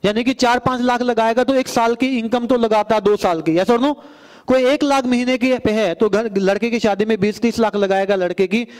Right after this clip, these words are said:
तो अपनी दो तीन साल की इनकम लगाएगा, यस और नो? लेकिन इन्होंने कितने में शादी की? सिर्फ अपनी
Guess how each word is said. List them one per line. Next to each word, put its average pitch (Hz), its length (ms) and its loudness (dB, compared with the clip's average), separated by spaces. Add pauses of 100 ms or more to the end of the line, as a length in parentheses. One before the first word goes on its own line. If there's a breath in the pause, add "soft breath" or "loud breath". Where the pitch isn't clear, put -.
(200 loud breath)
तो 233 60 2
अपनी 220 440 -2 (380 loud breath)
दो 214 180 2
तीन 247 220 0
साल 214 240 0
की 220 140 -2
इनकम 208 260 -4
लगाएगा, 143 440 0
यस 170 200 0
और 254 100 2
नो? 285 400 -6 (500 soft breath)
लेकिन 214 200 -2
इन्होंने 262 520 -2 (260)
कितने 247 280 -2
में 262 120 0
शादी 240 320 0
की? 247 440 -6 (220 soft breath)
सिर्फ - 360 -2
अपनी 226 500 -2